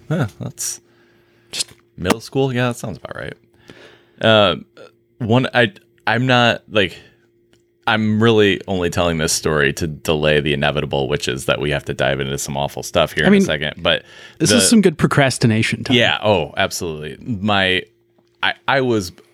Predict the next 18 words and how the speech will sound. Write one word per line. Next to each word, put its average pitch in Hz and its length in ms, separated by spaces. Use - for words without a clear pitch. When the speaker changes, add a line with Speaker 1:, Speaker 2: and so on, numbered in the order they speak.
Speaker 1:
I 110 100
was 95 500
on 113 240
Hockey 95 360
Twitter, 85 520
and 80 500
the 87 640
Florida 135 400
Panthers 90 1000
are, 82 720
let's 147 220
just - 220
say, 110 260
like, 95 160
a 98 60
delusional 95 680
fan 113 300
base. 120 500